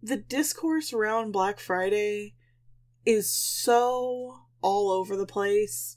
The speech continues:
because, you know, you've got people who are like, "This is gross, don't do this." But then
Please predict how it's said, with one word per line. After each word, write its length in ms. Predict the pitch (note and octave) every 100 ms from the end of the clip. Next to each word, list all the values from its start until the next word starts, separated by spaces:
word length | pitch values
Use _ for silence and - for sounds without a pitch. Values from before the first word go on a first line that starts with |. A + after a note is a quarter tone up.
| -
because, 320 | G3 F#3+ G3
you 80 | G#3
know, 80 | G3+
you've 240 | G3+ G3
got 260 | G#3+ G#3 -
people 680 | G#3 G3+ G3 F#3+ F#3 - E3+
who 80 | F3+
are 100 | F3
like, 240 | D3+ -
"This 200 | - -
is 140 | - G3+
gross, 380 | - A#3 A#3 -
don't 260 | F3 F3
do 180 | A3 A3
this." 400 | G#3 G3+ G3+ - - - - - - _ -
But 160 | B3+ C4
then 380 | B3+ B3+ A#3